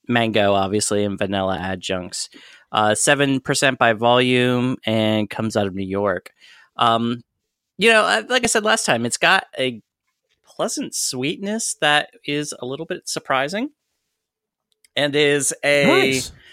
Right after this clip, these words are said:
Speaker 1: Uh, you know, but it still has the bitterness that you would find
Speaker 2: Mm.
Speaker 1: from an I P A. So it's kind of an interesting,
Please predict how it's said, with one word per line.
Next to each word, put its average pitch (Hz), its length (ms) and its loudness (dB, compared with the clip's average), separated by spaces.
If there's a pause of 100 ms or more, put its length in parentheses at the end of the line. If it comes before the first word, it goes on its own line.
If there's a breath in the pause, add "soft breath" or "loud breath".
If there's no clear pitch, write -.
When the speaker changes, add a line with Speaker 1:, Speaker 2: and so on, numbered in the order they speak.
(360 loud breath)
Speaker 1:
Uh, 131 520 2
you 175 80 0
know, 175 140 4
but 160 120 2
it 151 80 -2
still 190 240 0
has 165 320 0
the 156 80 -2
bitterness 131 640 0
that 127 160 0
you 120 140 -2
would 117 180 -2
find 127 320 -2
Speaker 2:
Mm. - 20 -20
Speaker 1:
from 113 160 -6
an 110 80 -4
I 107 180 -4
P 110 200 -8
A. 104 260 -4
So - 180 -6
it's 113 140 -8
kind - 200 -6
of 156 80 -6
an 120 60 -6
interesting, 117 920 -4